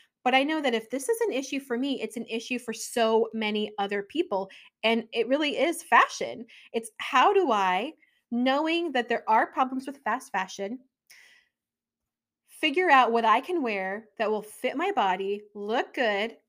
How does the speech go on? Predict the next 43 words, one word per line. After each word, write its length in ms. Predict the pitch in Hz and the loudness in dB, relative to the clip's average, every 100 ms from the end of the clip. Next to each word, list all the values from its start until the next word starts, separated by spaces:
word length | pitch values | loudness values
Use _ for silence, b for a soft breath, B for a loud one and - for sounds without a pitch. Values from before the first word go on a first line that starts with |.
| _ _ 226 | _ _ -4
and 540 | 233 226 220 220 208 - | -2 0 -2 -4 -8 -10
not 380 | 220 220 233 226 | -6 -2 -2 -2
hurt 240 | 233 226 | -2 -2
the 80 | 233 | -2
environment. 440 | 208 190 190 190 - 262 | 0 -2 -2 -6 0 2
Oh, 160 | 285 | 4
yeah, 300 | 277 277 190 - | 4 4 4 2
and 100 | 226 | 0
I 120 | 240 | 0
need 180 | 254 277 | 0 -2
to 60 | 262 | -2
be 80 | 269 | -4
able 140 | 269 | -2
to 40 | |
afford 560 | 247 - - 240 415 453 | -4 -8 -8 -4 -2 -2
it. 220 | 185 - _ - - _ _ _ _ _ _ _ 233 | -6 -8 _ -20 -20 _ _ _ _ _ _ _ 2
I 160 | 294 | 2
don't 400 | 254 262 277 196 | 4 4 4 2
mind 400 | 226 269 220 208 | -2 0 -2 -2
investing 580 | 226 226 214 226 - 262 | -2 -2 -2 -2 -2 -2
in 100 | 220 | -2
high 200 | 214 226 | -4 -4
quality 320 | 226 220 208 | -2 -2 -2
pieces 520 | 208 330 392 254 226 - b b b _ - | -6 -8 -6 -8 -10 -14 b b b _ 0
around 260 | 233 240 | 2 2
my 120 | 233 208 | 0 -2
home 340 | 233 254 311 | -2 0 2
that 140 | 233 | 0
will 120 | 220 214 | 0 0
last 300 | 214 220 226 | 0 -2 -4
a 40 | |
long 200 | 214 214 | -4 -4
time, 240 | 254 226 220 B B B B | -4 -6 -6 B B B B
but 100 | 220 | 0
I'm 240 | 214 208 | 0 0
really 320 | 208 269 339 294 | -2 2 2 2
reluctant 480 | 247 220 220 220 220 | 2 2 0 -8 -8
to 80 | |
do 200 | 196 220 | -6 -4
that 180 | 208 - | 0 0
with 160 | 196 - | -2 -10
clothing 600 | - 220 226 202 185 190 | -6 0 0 0 -4 -6
for 560 | - 202 202 202 202 | -4 0 0 0 -4